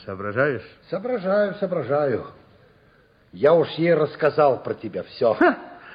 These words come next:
Speaker 1: Успел уже грязью облить. Ничего не скажешь, мудрый и благородный поступок.
Speaker 2: А ты сам только что советовал так поступать.
Speaker 1: Ну и что же? А учтивый человек спорил
Speaker 2: А
Speaker 1: бы.
Speaker 2: я не учтивый человек.
Speaker 1: Да,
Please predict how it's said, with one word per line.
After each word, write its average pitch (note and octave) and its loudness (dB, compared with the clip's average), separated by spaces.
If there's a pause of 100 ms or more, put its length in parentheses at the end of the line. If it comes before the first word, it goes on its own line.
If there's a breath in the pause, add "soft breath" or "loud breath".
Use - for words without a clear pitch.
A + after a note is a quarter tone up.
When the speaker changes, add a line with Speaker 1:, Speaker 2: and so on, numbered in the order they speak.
(140 loud breath)
Speaker 1:
Успел C#4 2
уже A3 0
грязью C#3+ 0
облить. G2 -14 (400 loud breath)
Ничего A#3 2
не C#4+ -2
скажешь, A#3+ -2 (140)
мудрый D4+ 0
и G#3+ -4
благородный D3+ 4
поступок. A#2+ -2
Speaker 2:
А - -6
ты F3 2
сам A#3+ 4
только A3 4
что F3+ -4
советовал D#3+ 0
так - -8
поступать. - -4
Speaker 1:
Ну C#4 8
и C4+ 6
что A3 6
же? C4+ -4
А G3 0
учтивый A#3+ -2
человек C#3 -2
спорил F3+ 4
Speaker 2:
А G3+ 6
Speaker 1:
бы. G3+ 0
Speaker 2:
я D4 6
не D4 0
учтивый G#3+ -2
человек. C#3 0
Speaker 1:
Да, D#4 2